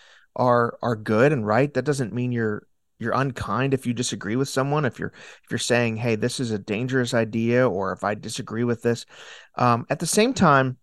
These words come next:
you know, we do see even the people we disagree with as image bearers. And so the way that we think about them and, and, and then I think the way we talk about other Christians, this is what I'm really concerned ab-,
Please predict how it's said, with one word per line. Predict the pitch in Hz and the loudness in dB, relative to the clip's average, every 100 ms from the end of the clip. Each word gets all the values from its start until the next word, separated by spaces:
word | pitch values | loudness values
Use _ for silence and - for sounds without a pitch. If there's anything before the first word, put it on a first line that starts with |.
| _ _ _ _ _ _ _ | _ _ _ _ _ _ _
you | 170 | 2
know, | 156 151 | 6 6
we | 160 | 6
do | 156 202 | 6 4
see | - | 2
even | 156 165 196 170 | -2 0 2 2
the | 143 | 2
people | 160 143 | 0 2
we | 131 | 0
disagree | 127 120 117 110 143 | 0 -2 -4 0 4
with | 175 120 - | 4 2 -2
as | 120 113 - - _ - | -2 -2 -6 -18 _ -4
image | 170 175 - | 0 -2 -4
bearers. | 71 64 71 | -10 -10 -10
And | 90 110 | -10 -2
so | 127 120 113 | 2 4 2
the | 113 | 0
way | 113 117 147 160 | -2 2 4 4
that | 139 117 | 4 0
we | 117 113 - _ _ | 0 -4 -6 _ _
think | 151 131 | -6 -4
about | 110 117 117 | -2 0 -2
them | - 113 123 - - - 131 _ 170 | -2 -4 -6 -12 -20 -20 -20 _ 2
and, | 175 | 2
and, | - 180 180 170 _ _ | 2 2 2 -2 _ _
and | 180 180 | 0 4
then | 196 | 6
I | 180 254 | 6 4
think | - 180 143 - | 4 2 2 -2
the | 147 | 0
way | 151 190 | 4 6
we | 285 320 | 6 4
talk | - 180 | 6 4
about | 190 160 | 6 6
other | 156 131 | 6 4
Christians, | 107 - 147 - - 98 104 | 0 0 0 0 -6 -6 -6
this | 190 - | -6 -4
is | 285 | 0
what | 139 120 | 4 4
I'm | 147 | 4
really | 127 110 | 0 -2
concerned | 110 101 110 | -6 -8 -6
ab-, | 120 | -6